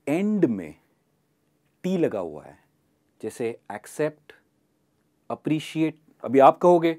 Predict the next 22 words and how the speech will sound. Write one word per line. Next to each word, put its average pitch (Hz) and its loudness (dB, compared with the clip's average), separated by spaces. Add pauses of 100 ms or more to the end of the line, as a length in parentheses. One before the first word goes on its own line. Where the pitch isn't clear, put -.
(460)
अप्रिशिएट 160 2
के - 0
एंड 127 0
में 156 2
तो 165 0
ई 170 2
है, 151 0 (760)
पर 156 -2
इसकी 151 -6
जो 220 -4
साउंड 175 -6
है 120 -2
ना, 117 -12
वो 156 -12
टी 165 -12
पर 170 -8
आके 165 -12
खत्म 131 -10
हो 107 -8
जाती 73 -20
है। 73 -20 (420)
आप 156 -10